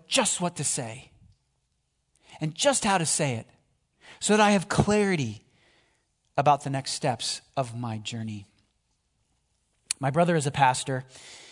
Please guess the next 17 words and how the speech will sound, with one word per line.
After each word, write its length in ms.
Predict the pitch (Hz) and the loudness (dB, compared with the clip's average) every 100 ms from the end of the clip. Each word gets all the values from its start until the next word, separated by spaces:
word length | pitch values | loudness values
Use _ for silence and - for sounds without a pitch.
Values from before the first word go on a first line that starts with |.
| - - | -20 -6
He's 140 | 196 190 | 0 2
been 100 | 208 | 4
a 40 | |
pastor 320 | 196 190 - | 6 4 2
for 100 | 185 | -2
almost 240 | 170 165 - | 0 0 0
thirty 200 | 170 165 | 2 2
years. 320 | 156 165 170 | 2 2 0
He's 120 | 170 | 0
been 120 | 190 | 2
an 100 | 185 | 2
executive 480 | 156 143 160 156 139 | 2 2 2 0 -2
pastor 460 | 139 135 - 143 139 | 2 0 0 -4 -4
his 240 | 143 135 | -4 -4
entire 420 | 131 139 143 147 | -2 2 2 2
ministry 400 | 143 143 - 139 | 0 -2 -2 -6
career. 520 | 127 139 135 131 117 | -6 -4 -2 0 -2